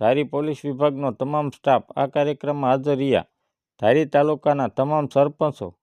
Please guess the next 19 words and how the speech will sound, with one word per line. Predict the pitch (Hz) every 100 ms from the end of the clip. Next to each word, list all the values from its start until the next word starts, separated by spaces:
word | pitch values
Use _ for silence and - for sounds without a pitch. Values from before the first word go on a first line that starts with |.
| -
રાજકીય | 113 139 - 151
આગેવાનો, | 135 143 147 135 127 101
પત્રકાર | - 131 127 151 143 147
મિત્રો, | 139 147 139 98 - _ _ _ -
વેપારીઓ | 123 - 156 151 147
સહિતના | 131 147 147 147 127 101
ખૂબ | - 143 156
જ |
મોટી | 135 139 - 147
સંખ્યામાં | 139 151 135 147 123 98
પોલીસ | 139 143 147 -
દ્વારા | 139 143 131
આયોજિત | 147 151 117 87 _ _ _ _ _
આ | - 143
કાર્યક્રમમાં | 139 147 156 151 143 131
ખાસ | - 139 147 -
હાજરી | 135 139 139
આપી | 127 139 151 110
હતી. | -